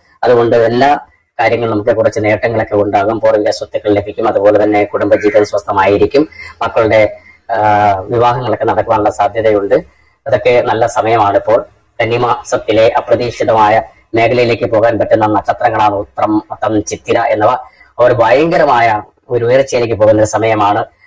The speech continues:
ഐ ടി വ്യാപാരമൊക്കെ ആണെങ്കിൽ അത് വളരെ നല്ല രീതിയിൽ പോകും. ഷിപ്പിങ്ങുമായി ബന്ധപ്പെട്ട വിഷയങ്ങൾ, മറ്റു മേഖലകളിൽ പ്രവർത്തിക്കുന്നവർക്ക് വളരെ നല്ല സമയമാണ്. രാശിമണ്ഡലത്തിൽ തികച്ചും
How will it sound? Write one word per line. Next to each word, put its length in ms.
ഐ 80
ടി 180
വ്യാപാരമൊക്കെ 640
ആണെങ്കിൽ 340
അത് 160
വളരെ 340
നല്ല 260
രീതിയിൽ 300
പോകും. 300
ഷിപ്പിങ്ങുമായി 560
ബന്ധപ്പെട്ട 400
വിഷയങ്ങൾ, 540
മറ്റു 260
മേഖലകളിൽ 800
പ്രവർത്തിക്കുന്നവർക്ക് 680
വളരെ 320
നല്ല 180
സമയമാണ്. 720
രാശിമണ്ഡലത്തിൽ 600
തികച്ചും 420